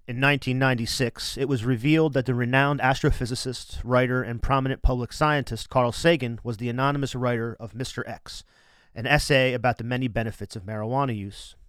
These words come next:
The essay was written in nineteen sixty-nine and first published in Doctor Lester Grinspoon's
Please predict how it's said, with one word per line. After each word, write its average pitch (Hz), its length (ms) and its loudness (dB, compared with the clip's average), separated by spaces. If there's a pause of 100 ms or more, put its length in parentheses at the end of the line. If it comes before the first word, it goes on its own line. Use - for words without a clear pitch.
(960)
The 143 120 4
essay 190 280 6
was 139 160 2
written 135 260 0
in 123 100 -2
nineteen 135 360 0
sixty-nine 110 720 -4 (240)
and 113 100 -10
first - 260 2
published 139 500 4
in 117 200 -4
Doctor 127 380 2
Lester 123 340 0
Grinspoon's 123 760 -6